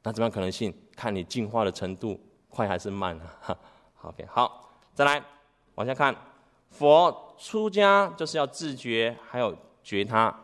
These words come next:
换一个语句，就是自利，还有利他。OK，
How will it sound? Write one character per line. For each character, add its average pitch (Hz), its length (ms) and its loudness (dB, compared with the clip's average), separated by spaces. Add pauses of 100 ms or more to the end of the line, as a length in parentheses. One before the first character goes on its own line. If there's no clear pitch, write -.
(180)
换 117 100 -2
一 110 40 -2
个 110 80 0
语 92 120 -6
句， 92 80 -16
就 101 100 -4
是 101 120 -8
自 117 280 -4
利， 104 480 -4
还 101 140 -2
有 101 260 2 (1120)
利 90 360 -8
他。 90 340 -4 (180)
OK， 98 280 -4